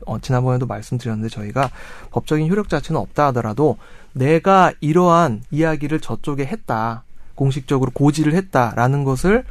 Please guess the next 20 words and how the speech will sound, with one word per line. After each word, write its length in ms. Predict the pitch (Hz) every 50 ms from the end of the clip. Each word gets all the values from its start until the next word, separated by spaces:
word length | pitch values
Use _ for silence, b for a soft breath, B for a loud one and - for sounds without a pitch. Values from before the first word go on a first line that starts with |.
| b b b
우체국에 460 | 147 127 - - 165 139 135 135 143
의해서, 320 | 123 117 113 113 110 - 107
공적인 600 | - 135 127 127 143 139 127 123 123 117 - - B B B B B B
기관에 380 | - - 139 139 143 143 143 139
의해서 540 | 120 113 110 110 110 - 147 160 139 101 - B B B
확실하게 640 | - 135 - - 175 156 143 135 131 127 117 98 92 - - - - - - - - - - - - - - - - - - -
증명을 360 | - 143 147 165 175 185 175
받는 220 | 143 123 120 120 117
것이기 280 | 120 113 - - 117
때문에 500 | - - 113 113 110 113 131 151 139 - B B B B B B B
"아, 380 | - 117 120 135 160 190 220 220 B B B B B B -
당신한테 680 | - - 120 135 139 143 147 135 120 120 - 175 175
내가 200 | 127 113 113 113
이러한 360 | 113 120 127 139 143 143 139 147
행동을 380 | 175 190 185 185 170 156 127
앞으로 240 | 101 - - - 123
할 180 | - 208 220 -
것입니다"라는 800 | - 214 - 196 180 175 160 147 135 123 110 110 117 117 117 120 B B B B B B
충분한 640 | - - 196 190 175 170 151 131 123 123 120 117 113 -
어떤 280 | - 113 107 104 -